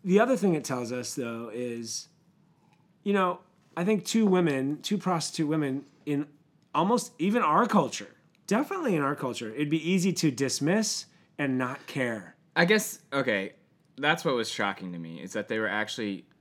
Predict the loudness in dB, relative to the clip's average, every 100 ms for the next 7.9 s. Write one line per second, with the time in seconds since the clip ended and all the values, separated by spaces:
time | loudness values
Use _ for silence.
0 | -12 -4 -2 -2 -4 -6 -6 -8 -8 -8
1 | -6 -2 -2 -2 2 2 2 -2 -2 2
2 | 4 2 0 4 6 4 2 0 -4 -2
3 | 0 0 -2 -8 -10 -12 -4 -4 -4 -16
4 | -8 -2 -2 2 2 4 2 0 -10 _
5 | _ _ _ _ -4 0 4 6 6 4
6 | 0 -6 -8 -2 0 -2 0 2 2 2
7 | 0 2 2 0 -2 -2 0 -2